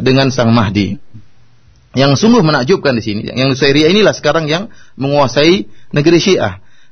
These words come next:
Eh, Syekh menjelaskan bahwasanya yang sungguh menakjubkan, orang-orang Rafidhah,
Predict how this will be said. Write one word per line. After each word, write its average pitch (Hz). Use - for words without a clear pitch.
Eh, 127
Syekh 233
menjelaskan 165
bahwasanya 120
yang 123
sungguh 240
menakjubkan, 117
orang-orang 226
Rafidhah, 135